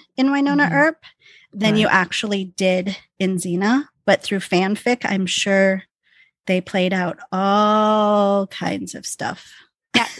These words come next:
Speaker 3: which made it even more fun when you got to see the little looks between them, and it made those feel even more powerful.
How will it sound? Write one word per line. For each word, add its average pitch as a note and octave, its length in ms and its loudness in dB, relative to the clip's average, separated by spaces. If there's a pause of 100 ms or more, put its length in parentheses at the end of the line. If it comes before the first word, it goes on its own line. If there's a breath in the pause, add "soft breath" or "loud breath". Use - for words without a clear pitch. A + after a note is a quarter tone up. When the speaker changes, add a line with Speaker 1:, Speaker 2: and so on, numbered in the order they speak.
Speaker 3:
which G#3+ 260 0
made A3 260 4
it A3 120 0
even G#3 300 2
more F#3+ 200 4
fun G3 440 2
when E3+ 160 0
you F3 80 -2
got F3+ 280 0
to - 60 -6
see F#3+ 220 -2
the E3+ 80 2
little D#3 320 0
looks - 840 -4
between D3 440 -4
them, C#3 280 -6
and E3 140 -4
it D#3 80 0
made D#3 400 -2
those D#3 260 2
feel E3+ 220 -2
even D3+ 320 0
more D#3 200 0
powerful. C#3 800 0